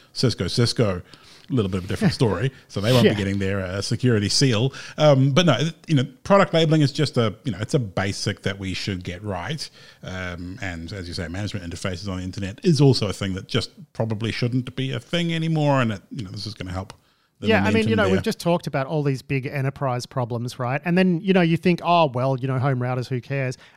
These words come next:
Speaker 2: You look at some of the botnets that have been built out of them, though.
Speaker 1: Yes.
Speaker 2: You know, and it's, they're causing actual problems. Like, D dos is still a terrible criminal business model. Like, they don't seem to really make any money.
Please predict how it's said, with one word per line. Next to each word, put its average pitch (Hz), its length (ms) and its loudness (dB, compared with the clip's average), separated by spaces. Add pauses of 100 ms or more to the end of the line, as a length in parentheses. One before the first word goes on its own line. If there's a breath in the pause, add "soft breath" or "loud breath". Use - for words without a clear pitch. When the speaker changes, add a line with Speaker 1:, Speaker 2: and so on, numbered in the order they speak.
Speaker 2:
You 240 120 -6
look 359 180 0
at 320 100 -4
some 247 160 2
of 190 60 4
the 147 60 6
botnets 160 420 2
that 156 80 -2
have 131 80 -2
been 131 120 -4
built 131 260 -4
out 131 140 -2
of 120 60 -6
them, 113 120 -8
though. 110 60 -6
Speaker 1:
Yes. 104 440 -8 (180)
Speaker 2:
You 226 140 -2
know, 208 280 4
and 254 100 -4
it's, 294 140 -8
they're 294 120 -6
causing 311 600 -6
actual 175 320 -4
problems. 151 440 -4
Like, 170 200 -4
D 220 120 0
dos 254 220 -2
is 180 100 -4
still 165 440 0
a 151 40 -8
terrible 151 680 -4
criminal 143 400 -2
business 123 420 -8
model. 185 320 -6 (320 soft breath)
Like, 175 200 2
they 202 100 4
don't 214 260 2 (120)
seem 180 320 0
to 147 100 -4
really 139 280 -2
make 123 280 -6
any 123 160 -6
money. 101 480 -10